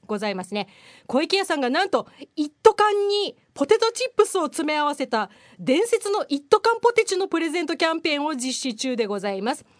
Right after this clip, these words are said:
ちなみにね、もう私もなかなかよくわからないんですけれども、一斗缶ってね、一体どれぐらい入るのよっていう方、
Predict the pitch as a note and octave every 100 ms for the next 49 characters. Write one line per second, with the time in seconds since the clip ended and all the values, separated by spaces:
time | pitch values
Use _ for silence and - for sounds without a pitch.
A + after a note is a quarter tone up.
0 | _ _ _ D4 E4 E4+ D#4 D4 C#4 B3
1 | A3 E4 F#4+ F4+ F4 F4+ F4 C#4+ D4+ B3+
2 | A3 C4 D#4 D4+ A3 G3 - F#3+ F#3+ F#3
3 | A#3 - D#4 F#4 F#4+ D#4 C4 A#3+ - -
4 | A3+ B3 A3 A3+ A#3+ D#4+ E4 E4+ G4 F4+
5 | C4 G#3+ A3+ G3 G#3 G#3